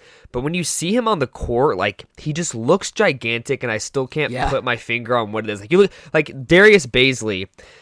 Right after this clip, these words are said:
Speaker 1: um, maybe an inch or two shorter than him, if, if not the same size. You know,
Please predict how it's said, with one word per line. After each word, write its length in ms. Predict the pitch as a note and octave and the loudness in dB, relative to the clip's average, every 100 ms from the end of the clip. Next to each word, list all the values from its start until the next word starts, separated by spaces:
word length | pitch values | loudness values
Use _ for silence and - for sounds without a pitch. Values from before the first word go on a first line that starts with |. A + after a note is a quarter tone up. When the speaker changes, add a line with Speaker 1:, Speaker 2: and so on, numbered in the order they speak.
| _ - | _ -8
Speaker 1:
um, 580 | A#2+ A#2+ A2 G#2 G2+ - | -4 0 0 -2 -6 -12
maybe 640 | A2 C#3 D3 D3 D3 C#3+ - | -2 2 4 6 6 4 2
an 160 | B2+ B2 - | -4 -6 0
inch 360 | C#3 D3 - - | 0 0 -4 -4
or 120 | C3 | -4
two 280 | - D3+ C#3+ | -4 -4 -2
shorter 340 | - C3+ C#3 | -2 -2 -2
than 160 | C#3 C3 | -4 -4
him, 300 | C#3 C3+ C3 | 0 0 0
if, 100 | A#2+ | -2
if 100 | B2 | -4
not 220 | C3+ C3 - | -2 -2 -2
the 80 | |
same 280 | A2+ B2 A#2+ | -4 -4 -4
size. 440 | A2 A#2 A#2 A#2+ A#2 | -2 0 2 2 0
You 80 | |
know, 180 | A#2+ A2+ | -4 -4